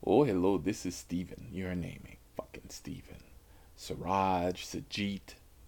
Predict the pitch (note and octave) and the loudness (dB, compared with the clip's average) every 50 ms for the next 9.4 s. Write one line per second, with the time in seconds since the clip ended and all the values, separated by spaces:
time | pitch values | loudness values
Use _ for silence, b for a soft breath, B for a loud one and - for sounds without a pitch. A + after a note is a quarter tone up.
0 | - - - - - A2 G#2+ - - G2+ F#2+ F#2+ F#2+ F#2 F#2+ F#2+ F#2 - - F#2+ | -20 -20 -8 -2 2 2 2 2 0 0 0 0 0 0 -2 -4 -4 -4 -2 2
1 | E2 F#2 G#2+ B2 A#2 G#2+ - - - A2+ G#2 - B2 G#2+ A2 G#2 G2 F#2+ F#2 F2 | 6 6 8 8 6 4 2 8 10 10 10 12 8 8 8 10 10 10 8 6
2 | - b b b b b - - G2+ G2+ G#2+ A2+ A#2 - - - - B2 A2 - | 4 b b b b b 2 4 8 8 8 8 6 4 0 6 8 8 8 8
3 | - G#2+ F#2 F2 - - - G#2 G2 G2 F#2 - - - - - b b b b | 6 2 2 2 -2 -2 0 0 0 0 0 -2 -6 -10 -12 -14 b b b b
4 | b b b b b b - G2+ G2+ G2 G2 G#2 A2 G#2+ - - A#2+ C3 C#3+ C#3 | b b b b b b -2 2 4 6 6 6 6 6 8 8 8 8 8 6
5 | C3 C3 A#2+ A2 A2 A#2+ C3+ C3 - - G#2+ A2 A2+ B2+ C3+ A#2+ A2+ A2+ G#2+ G2+ | 4 2 0 4 8 10 10 10 10 8 10 12 12 12 12 12 12 12 12 10
6 | - - G2 F#2+ G#2+ C3 B2+ A2+ G2+ G#2+ A2 A#2 B2+ C3 A#2+ B2 B2 A#2+ A2 G2+ | 8 4 2 4 6 6 4 4 4 4 4 6 6 6 4 4 4 6 6 6
7 | F2+ F#2 A2+ - - G#2+ - - C3 A#2 G#2+ G2+ - - G2 G2 F#2+ - - G2 | 8 8 6 6 6 4 4 4 2 4 4 2 0 0 0 0 0 0 -2 -2
8 | - - - D3+ C#3+ C#3 C#3 C3+ B2 A#2 G#2+ G#2 G#2+ C3 D3 D#3 E3+ F3+ F3+ F3+ | 0 2 4 6 6 6 6 4 2 4 8 12 12 12 12 12 10 8 8 10
9 | F3+ E3 C3+ A2+ G#2 A2 - | 10 10 10 10 8 6 2